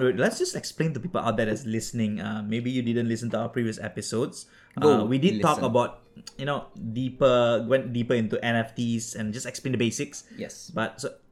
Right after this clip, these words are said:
Speaker 1: Coinbase, just to give a quick clarification
Speaker 2: And recap.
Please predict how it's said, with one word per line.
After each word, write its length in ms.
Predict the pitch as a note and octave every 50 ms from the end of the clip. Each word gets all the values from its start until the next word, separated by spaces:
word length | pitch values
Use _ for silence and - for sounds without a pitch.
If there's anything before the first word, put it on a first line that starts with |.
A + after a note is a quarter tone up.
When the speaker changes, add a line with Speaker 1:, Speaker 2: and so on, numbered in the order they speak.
| _ _ -
Speaker 1:
Coinbase, 1120 | - - D#3 E3 E3 F3 F3 D3+ D3+ D#3+ E3+ G#3+ C4 C4 - - - - - - - - A#2
just 340 | A2+ C3 C3+ C3 - - -
to 280 | A#2+ A2 A2 A2 A2
give 180 | A2 A2+ A#2 A2+
a 120 | A2+ A2
quick 480 | A2 - - D3 C3 - - - _ -
clarification 1000 | - - B2+ C3+ C#3+ D3+ D#3 - - G3 - - - G3 C3+ A2+ - - - A2+
Speaker 2:
And 120 | A#3+ A#3 A3
recap. 400 | G#3+ F3 - - D3 B2 -